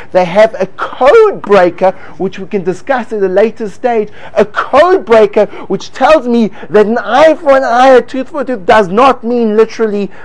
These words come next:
the eye exchange vicious cycle, but rather it means that you have to give monetary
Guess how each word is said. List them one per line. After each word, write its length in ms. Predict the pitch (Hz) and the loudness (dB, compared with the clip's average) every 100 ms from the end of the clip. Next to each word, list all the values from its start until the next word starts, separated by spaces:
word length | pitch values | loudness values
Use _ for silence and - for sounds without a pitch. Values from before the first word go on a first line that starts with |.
| - | -4
the 220 | 165 196 | -2 -2
eye 300 | 165 190 196 | -2 0 2
exchange 920 | 202 190 - - 226 180 185 180 147 - - - | 0 -2 -8 -4 0 0 -2 -4 -8 -14 -18 -18
vicious 640 | 120 123 214 - 208 - - - | -16 -2 -2 0 -2 -2 -10 -16
cycle, 560 | - 226 202 208 180 143 - - | -6 -2 0 0 -2 -6 -10 -10
but 220 | 156 - | -10 -4
rather 460 | 175 220 247 247 | 2 4 4 4
it 100 | 226 | 0
means 400 | 226 226 202 185 - - | 0 -4 -4 -6 -10 -12
that 220 | - 170 - | -6 -6 0
you 60 | |
have 180 | 180 175 | 0 0
to 80 | 160 | -4
give 160 | 160 | -4
monetary 800 | 151 156 175 208 208 202 202 180 | -4 -2 0 2 0 -4 -8 -8